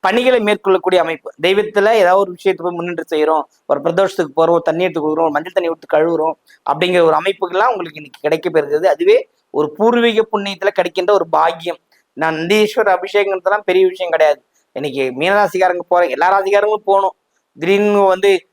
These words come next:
இந்த ராசிக்காரங்க போக கூடாது, எல்லா ராசிக்காரங்களுமே போய் வழிபடலாம். மீனம் especially, ஏன்னா அவங்க வந்து ஆன்மீக தன்மைக்குள்ள போயிட்டே இருப்பாங்க. ஏன்னா சனி போனவன என்ன பண்ணுவாரு, அவங்களை திருத்துறதுக்கான சனியே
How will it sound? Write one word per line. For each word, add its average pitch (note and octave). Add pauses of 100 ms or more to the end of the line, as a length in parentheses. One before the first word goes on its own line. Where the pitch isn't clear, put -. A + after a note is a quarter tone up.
(120)
இந்த D#3+
ராசிக்காரங்க F#3+
போக F3
கூடாது, F3+ (140)
எல்லா D#3 (120)
ராசிக்காரங்களுமே F3
போய் F#3
வழிபடலாம். E3 (340)
மீனம் C4
especially, F#3
ஏன்னா F#3+
அவங்க G#3
வந்து A3
ஆன்மீக A3+
தன்மைக்குள்ள F3
போயிட்டே F3
இருப்பாங்க. E3+
ஏன்னா G3+ (280)
சனி G3+
போனவன G#3
என்ன G#3
பண்ணுவாரு, F#3 (360)
அவங்களை E3+
திருத்துறதுக்கான B3
சனியே A3